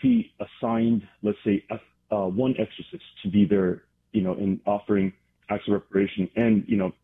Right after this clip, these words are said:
performing rites of exorcism against Satanists? <clears throat> Excuse me. But imagine a thousand exorcists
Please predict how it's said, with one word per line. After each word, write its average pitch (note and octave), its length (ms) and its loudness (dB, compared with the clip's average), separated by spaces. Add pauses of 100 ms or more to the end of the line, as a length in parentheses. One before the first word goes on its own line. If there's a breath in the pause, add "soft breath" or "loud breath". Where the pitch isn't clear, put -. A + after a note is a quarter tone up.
(140)
performing G2+ 440 -2
rites G2+ 240 -2
of E2+ 100 -6
exorcism G#2 540 -4
against G2 260 -4
Satanists? G#2+ 380 2 (360 loud breath)
<clears throat> - 340 -20
Excuse B2+ 720 2
me. F#2 120 -6 (760)
But A2 140 2
imagine A2+ 560 0 (360)
a G#2+ 60 -6 (120)
thousand G2 580 -2 (420)
exorcists - 520 -6